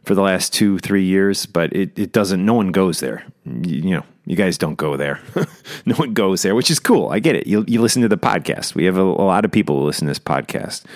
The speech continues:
any, anywhere from fifteen hundred to two thousand. It's down from what it used to be, but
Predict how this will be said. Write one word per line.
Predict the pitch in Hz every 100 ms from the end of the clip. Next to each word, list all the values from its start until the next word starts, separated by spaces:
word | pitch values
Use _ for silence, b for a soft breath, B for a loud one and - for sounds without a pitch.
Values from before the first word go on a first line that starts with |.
| B B B
any, | - 90 82 78
anywhere | 95 101 95 90
from | -
fifteen | 87 - 95 - 95
hundred | 85 92 85
to | 78
two | - 92
thousand. | - 76 67 - -
It's | -
down | - 135 104 95 98 113 _ _ -
from | 90
what | 90 82
it |
used | 85 90 -
to | 80
be, | 90 101
but | - 73